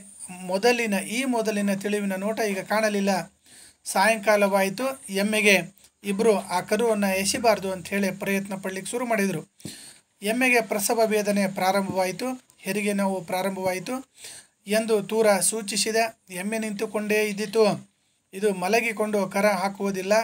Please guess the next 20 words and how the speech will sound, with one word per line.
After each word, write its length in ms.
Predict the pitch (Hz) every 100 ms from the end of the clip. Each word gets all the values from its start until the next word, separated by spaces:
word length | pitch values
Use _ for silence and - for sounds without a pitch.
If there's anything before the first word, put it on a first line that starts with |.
| 220 - _ -
ಅದೇ 240 | 185 233
ಇದರ 300 | 233 202 196
ಕೆಟ್ಟ 360 | 190 - 226 -
ಚಾಳಿ 380 | 214 214 196 196
ಎಂದು 280 | 190 196 170
ತೂರ, 240 | 190 190 180 160 _ _ _ _ _ _ 185
ಎಂದ 240 | 202 247 214 190 -
ತೂರ. 220 | 226 208 156 - - - _ _
ನಾವು 420 | 190 214 247 208 196 -
ಅಂದಾಜು 440 | 202 220 240 226
ಮಾಡಿ 260 | 214 208 214 196 - -
ಎಮ್ಮೆ 320 | 196 220 214
ನಿಂತಿದ್ದ 480 | 196 208 233 202 202 190 190 180
ನೇರದಿಂದ 760 | 196 233 254 247 240 208 208 208 190 - - - _ _
ಒಂದು 300 | 170 233 262
ಮಾರು 340 | 247 208 196 196
ಆಚೆಗೆ 360 | 196 202 202
ಪ್ರಾಯಶಃ 520 | 196 208 202 220 214 220
ಕರುವನ್ನು 600 | 202 202 196 190 185 190
ಇಲ್ಲಿಗೆ 480 | 208 226 226 196